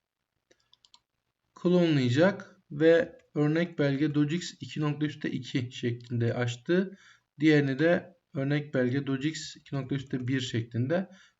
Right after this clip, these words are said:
aynı belgeden klonladı. Diyelim ki siz, e, buradan bazı şeyleri değiştirmek istiyorsunuz ama eski halde kalsın istiyorsunuz. Şöyle klonlayıp burada değişiklik yapıp taslak olarak bunu mesela başka türlü kaydedebilirsiniz.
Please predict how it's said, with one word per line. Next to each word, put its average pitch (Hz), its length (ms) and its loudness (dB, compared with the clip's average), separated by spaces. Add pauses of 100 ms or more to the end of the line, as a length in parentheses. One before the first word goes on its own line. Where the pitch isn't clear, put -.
(160)
aynı 190 340 4
belgeden 151 500 4
klonladı. 139 560 0
Diyelim 165 360 2
ki 170 120 -2
siz, - 360 -4 (640)
e, - 40 -10 (540)
buradan 147 720 2
bazı 160 280 4
şeyleri 151 340 0
değiştirmek 151 520 0
istiyorsunuz 156 440 -6
ama 151 200 2
eski 139 240 -2
halde 143 340 0
kalsın 135 400 -2
istiyorsunuz. 120 680 -6 (400)
Şöyle 135 340 -2
klonlayıp 151 720 2 (260)
burada 160 280 2
değişiklik 123 540 -2
yapıp 151 400 -2 (240)
taslak 147 480 -4
olarak 120 440 -2
bunu 135 160 -4
mesela 123 380 -4
başka 123 320 -2
türlü 127 220 -6
kaydedebilirsiniz. 131 1040 -2